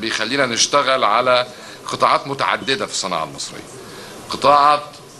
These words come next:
تص-، قطاعات بتهتم بالسوق المحلي وقطاعات تصديرية.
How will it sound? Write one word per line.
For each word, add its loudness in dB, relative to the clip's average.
تص-، -6
قطاعات 4
بتهتم -2
بالسوق 0
المحلي 0
وقطاعات 0
تصديرية. 0